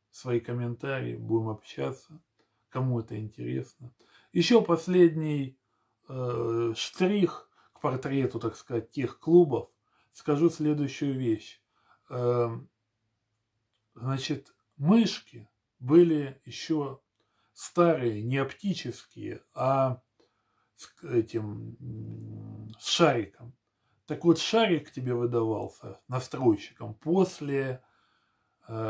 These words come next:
оплаты пакета. Не, конечно, если ты был шибко умный, ты мог пойти со своей мышкой и попытаться поиметь судьбу.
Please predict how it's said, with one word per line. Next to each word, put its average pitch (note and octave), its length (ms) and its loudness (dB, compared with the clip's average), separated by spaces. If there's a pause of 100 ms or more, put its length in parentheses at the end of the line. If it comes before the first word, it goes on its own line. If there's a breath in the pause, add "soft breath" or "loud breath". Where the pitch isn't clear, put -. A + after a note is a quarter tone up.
(240)
оплаты D#3 560 2
пакета. - 680 -4 (1000)
Не, G#3+ 220 4
конечно, G3+ 400 4
если G#3 220 0
ты G#3 140 2
был G3+ 200 2
шибко - 360 -2
умный, G#3 420 2
ты F3+ 100 -2
мог F3+ 260 2
пойти F3 320 0
со F3 140 -2
своей F#3 340 0
мышкой G3+ 440 0
и A#2+ 40 -2
попытаться C#3 580 -4
поиметь C3+ 460 -4
судьбу. C3+ 500 -4